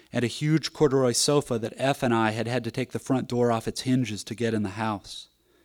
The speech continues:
All the seats were occupied, meaning I think five or six other people,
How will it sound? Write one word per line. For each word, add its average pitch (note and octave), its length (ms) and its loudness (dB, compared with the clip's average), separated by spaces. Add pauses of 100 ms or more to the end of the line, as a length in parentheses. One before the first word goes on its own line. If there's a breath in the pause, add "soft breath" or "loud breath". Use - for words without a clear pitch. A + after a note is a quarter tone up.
(720 soft breath)
All C#3+ 180 4
the C#3+ 120 2
seats - 320 -2
were B2 120 2
occupied, A2 680 -2 (640 soft breath)
meaning C3 260 4
I A#2+ 80 2
think B2+ 200 -4
five B2 300 0
or A#2+ 40 -4
six - 340 -4
other A#2 180 0
people, A2 540 -6